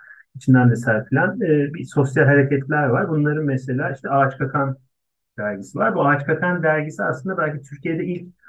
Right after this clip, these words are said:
politik ekoloji işleri yapmaya başlayan diyebileceğimiz yerlerden biri ama akademinin içinde değiller. Yani daha bunu akademik pratikle, daha metodolojik teoriyle birleştirecek bir noktada değiller. Daha siyasi bir angajman,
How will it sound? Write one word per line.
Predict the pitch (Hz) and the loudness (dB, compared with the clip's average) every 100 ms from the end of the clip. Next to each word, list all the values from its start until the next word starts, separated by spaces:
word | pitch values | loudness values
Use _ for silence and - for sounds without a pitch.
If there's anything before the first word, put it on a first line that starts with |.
| _ - | _ 0
politik | 151 151 160 | 2 2 0
ekoloji | 143 156 160 147 165 175 - - | -2 2 2 2 0 -2 -4 -12
işleri | 139 - 143 147 | -12 -2 0 2
yapmaya | 143 143 143 147 143 | 2 0 -2 -2 0
başlayan | 139 - 151 151 156 151 | -2 -2 0 0 -2 -4
diyebileceğimiz | 135 131 131 131 151 143 | -2 0 0 0 -2 0
yerlerden | 143 143 139 143 143 | 0 2 0 -2 -4
biri | 254 | -6
ama | 294 | -4
akademinin | 185 165 170 175 156 | -6 -6 -10 -10 -10
içinde | - 160 139 | -10 -6 -4
değiller. | 113 98 98 - | -4 -6 -10 -8
Yani | 110 107 127 | -6 -4 0
daha | 131 139 - - _ _ _ - | 2 2 0 -10 _ _ _ -8
bunu | 143 127 131 135 - | 2 4 4 2 -2
akademik | - - 131 156 160 - | -6 0 2 2 0 -2
pratikle, | 123 117 131 - 117 110 - - | 0 0 -4 -4 -4 -6 -10 -6
daha | 123 123 | 0 2
metodolojik | 123 123 120 120 117 123 - | 2 0 0 0 -2 -4 -4
teoriyle | 123 127 135 127 | 0 2 2 0
birleştirecek | 127 120 - 123 113 127 123 | 0 -6 -8 -10 -6 -4 -2
bir | |
noktada | 120 117 131 127 127 | -2 -2 -2 0 0
değiller. | 98 - 202 | -4 -6 -6
Daha | 175 170 | -6 -8
siyasi | - 160 151 135 147 | -8 -2 -2 -2 -4
bir | 127 | -4
angajman, | 127 123 123 120 120 120 | 0 0 2 0 -2 -6